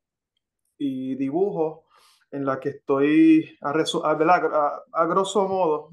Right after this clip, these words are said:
eh, haciendo una comparación usando las palmas, ¿verdad? La, las floras, pero especialmente las palmas. Eh, una relación entre lo que son las palmas de Puerto Rico y las que son del sur de Florida.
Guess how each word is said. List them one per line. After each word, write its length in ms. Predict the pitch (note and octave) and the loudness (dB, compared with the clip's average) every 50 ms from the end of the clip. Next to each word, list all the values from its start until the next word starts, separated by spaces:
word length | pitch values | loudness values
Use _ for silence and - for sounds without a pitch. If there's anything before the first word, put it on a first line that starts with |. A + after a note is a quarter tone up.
| - - | -16 -10
eh, 320 | D3+ D#3 D3+ D3+ D3+ D3+ D3 | -6 -4 -2 -2 -2 -2 -2
haciendo 320 | D3 C#3+ - E3 E3 E3+ | -4 -4 -6 -10 -8 -6
una 140 | F3+ F3+ F3 | -4 -4 -4
comparación 600 | F3 F3+ E3+ - F3 E3+ E3 E3 - F3 E3+ E3+ | -4 -4 -4 -4 -4 -4 -4 -6 -8 -10 -10 -8
usando 360 | E3 E3 D3+ D3 D3 D3 D#3 | -10 -10 -10 -10 -6 -4 -2
las 220 | D#3 D#3+ D#3+ - | -2 -2 -2 -4
palmas, 560 | _ - E3 D#3+ E3 D#3+ D3+ C#3+ C#3+ D3 - - | _ -2 -2 -2 0 -2 -6 -8 -10 -10 -12 -14
¿verdad? 160 | - C3 C#3 C#3+ | -10 -6 -4 -2
La, 180 | C#3+ C3 C3 - - C3 B2+ | -2 -2 -4 -4 -6 -6 -6
las 100 | B2 - | -6 -4
floras, 320 | - F3 F#3 G3 F#3 F3 F3 | 0 2 2 4 4 2 0
pero 100 | - D3+ | 0 -4
especialmente 460 | C#3 - C#3 - D3+ D3+ D#3 D#3 - D#3+ | -4 -4 -4 -6 -6 -6 -6 -4 -4 -4
las 120 | D#3+ E3+ - | -4 -4 -2
palmas. 480 | F3+ F3+ F#3 E3 D3 - - - _ _ _ _ - - - - - - - _ _ _ - | -2 -2 -2 -2 -8 -8 -10 -12 _ _ _ _ -20 -20 -20 -20 -20 -20 -20 _ _ _ -2
Eh, 720 | C3+ C#3+ C#3+ C#3+ C#3+ C#3+ C#3 C3+ C3+ C3+ C3+ C3+ C3 C3 - - | 2 2 4 6 6 4 4 2 0 -2 -4 -4 -4 -6 -6 -4
una 220 | D3 D#3 E3 E3 | -2 0 2 2
relación 420 | F3+ F3+ F#3+ F3+ F#3 - G#3 F#3+ | 2 2 2 0 0 -2 -4 -2
entre 260 | F#3 F3 E3+ F3 D#3+ D3 | -2 -4 -4 -4 -2 0
lo 140 | C#3+ C3+ C3+ | 0 -2 -2
que 240 | - C#3+ C#3 C#3 C#3+ | -2 -4 -2 -2 -4
son 140 | - - D#3 | -6 -4 -6
las 100 | D#3+ D#3+ | -6 -4
palmas 260 | - E3+ E3+ F3 E3+ | -4 -6 -6 -4 -6
de 80 | E3+ F3 | -6 -8
Puerto 320 | E3+ - F3+ F3+ F3+ F3+ F#3 | -6 -6 -6 -6 -6 -8 -6
Rico 220 | F#3 G3+ G3 F#3+ | -6 -4 -4 -4
y 40 | D#3+ | -6
las 60 | - - | -6 -8
que 80 | - | -14
son 180 | - - C#3+ D3 | -16 -14 -6 -6
del 100 | D#3 C#3 | -4 -4
sur 220 | - - C3+ C3 | -4 -6 -6 -6
de 80 | C3 D3+ | -6 -8
Florida. 400 | - - C#3 C3+ C3 B2 - | -4 -2 -2 -2 -2 -4 -6